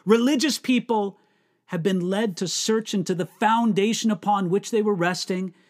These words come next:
and have found it all rotten, and that they were self-satisfied, resting on their own goodness and not upon Christ. Many turned from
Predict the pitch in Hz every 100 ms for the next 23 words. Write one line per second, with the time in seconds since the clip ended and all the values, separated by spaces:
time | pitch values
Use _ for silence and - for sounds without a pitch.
0 | _ - 156 262 254 233 233 226 196 220
1 | 214 190 123 90 - _ _ _ - 151
2 | 160 175 175 - - 240 226 - - 220
3 | 220 226 185 190 175 160 240 226 - 214
4 | 202 196 208 220 226 165 240 208 - 196
5 | 208 247 254 262 247 - 285 254 160 -
6 | - - _ _ _ _ _ _ - 175
7 | 226 220 165 - 220 214 175 190 175